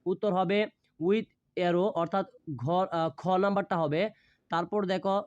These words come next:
ষোলো নাম্বার, সাধারণভাবে ইবুককে কয়টি ভাগে ভাগ করা যায়? উত্তর হবে গ, পাঁচ, পাঁচ।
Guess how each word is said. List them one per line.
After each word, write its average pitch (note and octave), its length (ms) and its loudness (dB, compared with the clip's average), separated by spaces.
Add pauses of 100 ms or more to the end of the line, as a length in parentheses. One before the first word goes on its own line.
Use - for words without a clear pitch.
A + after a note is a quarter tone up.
ষোলো F#3+ 260 0
নাম্বার, G3 360 2 (300)
সাধারণভাবে G3+ 920 0 (280)
ইবুককে G3 600 0
কয়টি F3+ 420 0
ভাগে F#3 400 0
ভাগ D#3+ 300 -4
করা F#3 200 0
যায়? E3+ 260 -2
উত্তর F#3+ 360 -4
হবে F3+ 320 -2 (100)
গ, F3 280 0 (340)
পাঁচ, F#3+ 180 0 (280)
পাঁচ। F3 240 0